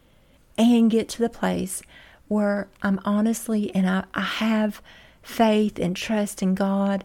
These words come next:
so much that I'm like, "Okay, whatever you want me to do, God," you know, and I'm so excited to see what God's gonna do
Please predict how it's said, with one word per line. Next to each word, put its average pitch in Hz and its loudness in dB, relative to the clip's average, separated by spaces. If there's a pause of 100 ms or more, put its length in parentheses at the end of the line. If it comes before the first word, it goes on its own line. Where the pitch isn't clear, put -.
(400)
so 233 2
much 196 2
that 202 0
I'm 196 2
like, 190 -2
"Okay, 320 -2
whatever 220 0
you 220 6
want 226 2
me 214 0
to 208 2
do, 185 4
God," 180 -6 (720)
you 202 4
know, 202 4
and 185 2
I'm 185 -2
so 254 2
excited 190 -2
to 190 -4
see 190 0
what 180 -2
God's 175 -4
gonna 180 -2
do 165 -6